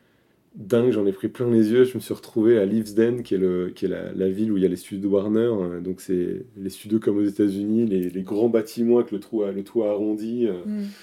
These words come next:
Speaker 1: avec les décors, tu sais, avec les murs verts partout, euh.
Speaker 2: Ouais. Mm.
Speaker 1: Je bossais avec un, un, un superviseur de prévise, euh, qui s'appelle Vincent Aupetit, qui est un mec extrêmement talentueux. Et, euh, et on avait pas mal de liberté, euh, pour penser certaines scènes d'action.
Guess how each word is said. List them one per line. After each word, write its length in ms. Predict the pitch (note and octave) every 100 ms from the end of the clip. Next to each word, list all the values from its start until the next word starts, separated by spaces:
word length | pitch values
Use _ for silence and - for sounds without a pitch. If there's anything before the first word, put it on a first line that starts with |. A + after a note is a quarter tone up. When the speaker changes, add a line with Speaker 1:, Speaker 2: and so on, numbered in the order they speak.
| - _ -
Speaker 1:
avec 260 | F#2+ G2+
les 80 | G#2
décors, 400 | G2+ G#2+ A#2+ A#2
tu 60 | -
sais, 60 | G2+
avec 140 | G2
les 100 | G#2+
murs 260 | A2 A2+ G#2
verts 220 | A#2 -
partout, 580 | G#2+ - - A#2 B2 G2
euh. 380 | F2+ - - G#3
Speaker 2:
Ouais. 120 | G#3+ _ -
Mm. 140 | G3+ - _ _ -
Speaker 1:
Je 100 | G2+
bossais 300 | G2+ A2 C#3
avec 260 | G#2+ F#2+ F#2+
un, 260 | F2+ F2+ -
un, 400 | F#2 F#2 F#2+ G2+
un 60 |
superviseur 560 | F#2+ A2+ A2+ G#2+ G#2 A2
de 40 |
prévise, 440 | F#2+ - G2+ A2+ G#2
euh, 120 | F2
qui 60 | -
s'appelle 260 | - F#2
Vincent 300 | F#2 F#2+ -
Aupetit, 380 | G#2 - - -
qui 120 | -
est 20 | E2+
un 40 |
mec 240 | F2 - -
extrêmement 760 | E2 D2+ - - G#2+ G#2+ G2+ G2+
talentueux. 500 | G2+ G2+ - G#2 A2+ C3 - - - - - - _ -
Et, 180 | G2+ G2+ G2
euh, 500 | F#2 F2+ F2 F2 -
et 120 | G#2+ F#2+
on 120 | F#2+
avait 240 | G2 A#2
pas 180 | B2+ D#3+
mal 220 | E3 D#3+
de 80 | B2+
liberté, 540 | A#2 A2+ A#2 A2+ -
euh, 580 | C3+ C#3+ A2+ F#2+ F2+ F2 F#2 -
pour 140 | G2+
penser 500 | - A#2+ A2+ - C#3+
certaines 600 | B2+ G#2+ - A#2 A2 G2
scènes 280 | F#2+ - B2
d'action. 400 | A2 - - C3